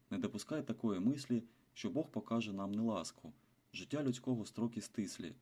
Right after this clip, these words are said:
немає часу на поразку". Ліна Костенко. Ліворуч портові крани, праворуч Станіслав Аджигольський задній маяк, пам'ятку історичної та культурної спадщини,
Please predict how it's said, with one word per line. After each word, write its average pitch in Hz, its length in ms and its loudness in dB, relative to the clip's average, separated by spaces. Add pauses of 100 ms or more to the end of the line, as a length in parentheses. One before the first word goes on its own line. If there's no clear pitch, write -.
(140)
немає 113 320 4
часу 87 340 -4
на 82 100 -4
поразку". 87 500 -6 (640)
Ліна 113 240 6
Костенко. 92 640 -6 (1000)
Ліворуч 135 340 4
портові 98 420 0
крани, 139 420 2 (300)
праворуч 135 540 0 (100)
Станіслав 113 680 0
Аджигольський 117 800 2
задній 95 380 0
маяк, 104 440 0 (440)
пам'ятку 123 440 4
історичної 110 480 4
та 95 80 -2
культурної 113 460 2
спадщини, 127 560 2